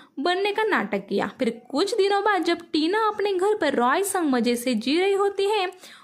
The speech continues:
तो वही पुलिस जब उस जंगल के घर की जानकारी लेते हैं, तब उन्हें पता चलता है कि वो घर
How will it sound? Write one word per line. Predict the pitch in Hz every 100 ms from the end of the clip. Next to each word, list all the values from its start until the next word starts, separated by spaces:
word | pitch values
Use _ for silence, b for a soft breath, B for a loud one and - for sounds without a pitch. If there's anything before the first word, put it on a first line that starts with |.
| B -
तो | 214
वही | 240 240
पुलिस | 233 330 381 349 -
जब | 311 -
उस | 330 339 -
जंगल | 302 302 392
के | 494 480 381
घर | 370
की | 381
जानकारी | 370 277 226 202 226
लेते | 240 214 233
हैं, | 214 202
तब | 208
उन्हें | 214 220 220
पता | 220 220 320
चलता | 349 349 330 349
है | 339
कि | 330 392 -
वो | 330
घर | 415 359